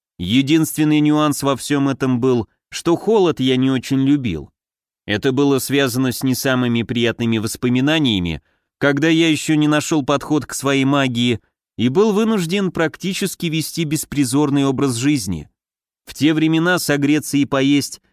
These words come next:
для меня было первоочередной задачей. «Ты точно не хочешь прокатиться с нами?» осторожно спросила Арина, несколько расстроенная от моего отказа встать на лыжи,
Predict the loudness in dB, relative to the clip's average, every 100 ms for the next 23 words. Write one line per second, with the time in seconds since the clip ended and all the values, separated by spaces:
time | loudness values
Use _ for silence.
0 | _ -4 0 2 2 0 2 2 2 0
1 | 0 2 2 0 0 0 2 2 0 0
2 | 0 -2 -4 -6 -16 -20 _ _ _ _
3 | _ _ _ _ 0 0 2 0 0 -2
4 | 0 0 0 0 -6 -4 -2 -2 -2 -4
5 | -4 -8 -6 -4 -4 -8 -14 _ _ -6
6 | -6 -2 0 0 0 -2 -2 -2 -4 -2
7 | 0 2 2 2 2 0 -4 _ _ -2
8 | 0 2 0 0 0 0 0 0 2 2
9 | 0 0 -2 -2 0 0 2 0 0 -2
10 | 0 -2 -4 -4 -2 0 2 2 2 0
11 | -2